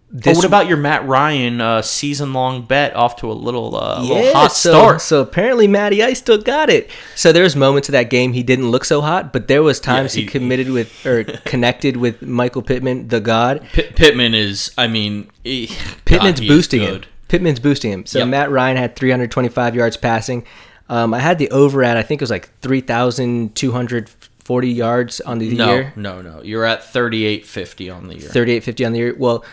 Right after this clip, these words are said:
Speaker 2: good thing, 'cause he's on pace for, like, five thousand two hundred fifty yards. So
Speaker 1: I think you're underselling yourself. Where did you get three twenty? I'm pretty sure he had, like, way more yards than
Speaker 2: I
Speaker 1: that.
Speaker 2: think it, on E S P N it shows three twenty-five.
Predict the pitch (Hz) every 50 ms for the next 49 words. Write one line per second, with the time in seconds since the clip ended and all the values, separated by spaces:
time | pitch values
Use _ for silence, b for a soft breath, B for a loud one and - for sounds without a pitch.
0 | B B B B B - 151 143 - - 135 131 - 120 110 135 135 151 143 131
1 | - - 131 127 - - 123 113 107 104 - - - - 123 113 120 - - 120
2 | 110 110 107 - 113 110 - - 117 117 113 110 110 110 107 - - 110 - -
3 | 107 104 101 101 95 90 98 - - - - - - 120 104 101 98 104 - B
4 | B B B B B 120 127 - 208 220 208 202 190 147 127 - - - _ _
5 | - 107 113 123 135 131 139 131 117 - - - 107 104 113 127 139 143 147 -
6 | 185 170 123 117 117 135 170 185 175 202 190 190 - - - - 131 135 135 120
7 | - - - 117 107 87 87 92 101 - 143 143 139 - - 143 127 120 120 120
8 | 113 107 110 98 - - _ _ _ _ _ _ _ _ _ - 117 110 104 107
9 | 110 110 110 104 101 101 95 92 95 80 76 - - - - 58 55 - - -
10 | - - - - 147 165 160 - 170 160 - 151 135 127 127 127 127 127 117 -
11 | - - 131 123 120 117 120 - - - 117 110 107 - - 120 120 120 113 -
12 | - - 117 113 110 107 - - 113 110 110 107 107 104 107 -